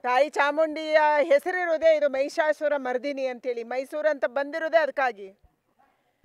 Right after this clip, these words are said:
ಈ ರೀತಿಯ ಹಲವಾರು ವಿಕೃತಿಗಳನ್ನ ಈ ಸರ್ಕಾರ ಮಾಡ್ತಾ ಇದೆ. ಇದು ಯಾರನ್ನು ಓಲೈಸಕ್ಕೆ ಮಾಡ್ತಾ ಇದೆ, ಇದು ನಮ್ಗೆ ಅರ್ಥ ಆಗ್ತಾ ಇಲ್ಲ.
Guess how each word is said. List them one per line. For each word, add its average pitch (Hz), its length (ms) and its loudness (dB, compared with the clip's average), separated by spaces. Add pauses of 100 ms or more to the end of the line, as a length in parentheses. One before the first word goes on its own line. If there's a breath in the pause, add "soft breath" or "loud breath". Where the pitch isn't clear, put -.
(320)
ಈ 285 180 -6
ರೀತಿಯ 381 320 -2
ಹಲವಾರು 339 540 4
ವಿಕೃತಿಗಳನ್ನ 320 720 -2 (100)
ಈ 285 140 -8
ಸರ್ಕಾರ 302 460 0
ಮಾಡ್ತಾ 277 340 -2
ಇದೆ. 277 260 2
ಇದು 262 100 -14
ಯಾರನ್ನು 302 440 4
ಓಲೈಸಕ್ಕೆ 349 600 6
ಮಾಡ್ತಾ 302 300 4
ಇದೆ, 294 300 6
ಇದು 269 240 -4
ನಮ್ಗೆ 277 240 -2
ಅರ್ಥ 247 180 -2
ಆಗ್ತಾ 247 300 -2
ಇಲ್ಲ. 202 160 -8